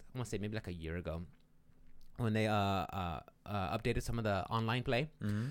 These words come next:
Speaker 1: where you could add people to your blacklist. So if you know they are, have bad connections or play, um, or, or kind of, uh, start sniping you or flaming you or just very negative,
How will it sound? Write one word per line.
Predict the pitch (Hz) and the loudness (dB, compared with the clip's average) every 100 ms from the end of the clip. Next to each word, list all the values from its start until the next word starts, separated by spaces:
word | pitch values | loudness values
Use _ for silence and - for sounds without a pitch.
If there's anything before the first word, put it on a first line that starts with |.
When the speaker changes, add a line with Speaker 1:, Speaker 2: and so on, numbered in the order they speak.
| 151 | 2
Speaker 1:
where | 123 123 | 10 10
you | 123 135 135 | 8 2 4
could | 135 110 - _ _ - | 4 4 -4 _ _ 2
add | 123 - - | 4 4 -4
people | - 139 143 | -2 2 2
to | 127 | 2
your | |
blacklist. | 107 175 - 104 - - | 4 4 4 0 0 4
So | 127 123 | 6 6
if | - 131 120 | 4 0 2
you | 139 | 2
know | 151 147 139 143 | 6 10 10 10
they | 131 131 | 8 6
are, | 127 120 113 | 4 4 6
have | 107 120 92 | 6 4 6
bad | 120 | 4
connections | - 139 185 - 196 196 196 185 165 - | 4 2 4 4 4 4 2 0 -2 2
or | 120 110 | 4 4
play, | 110 143 135 135 131 131 131 131 135 131 - | 4 4 6 6 6 6 6 6 6 4 2
um, | 117 110 110 107 104 104 101 - | 2 2 4 2 2 0 -2 -4
or, | 110 98 95 71 | -2 -2 -2 -6
or | 101 95 78 - - 117 | -4 -4 -6 -10 -14 -2
kind | 139 | 0
of, | 110 78 | 0 -2
uh, | 107 92 | -4 -2
start | - 110 | -2 -2
sniping | - 147 156 165 | 4 4 6 6
you | 170 | 6
or | - | 6
flaming | 151 156 165 | 6 6 6
you | 165 160 160 | 6 8 8
or | 131 117 | 6 4
just | 113 107 | 2 4
very | 131 139 | 6 8
negative, | 120 120 131 143 | 6 4 4 4